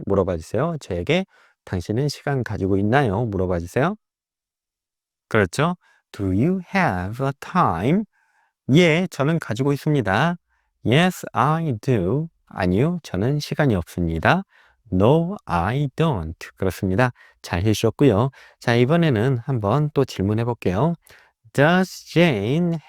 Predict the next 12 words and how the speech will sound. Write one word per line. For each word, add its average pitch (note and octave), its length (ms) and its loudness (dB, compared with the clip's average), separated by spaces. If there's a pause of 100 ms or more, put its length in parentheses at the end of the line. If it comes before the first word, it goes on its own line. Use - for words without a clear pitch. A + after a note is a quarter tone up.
(180)
have D#2+ 420 -6
a B2+ 240 -4
memo D#3+ 420 0 (100)
pad?" A#2+ 760 0
그렇습니다. G2+ 640 -2 (360)
제인이 C3 580 4
메모장을, F2 760 0
메모장을 F2+ 800 -2
가지고 F#2+ 300 0
있습니까? G#2+ 580 0 (360)
"Does B2 440 -2
Jane C3 580 0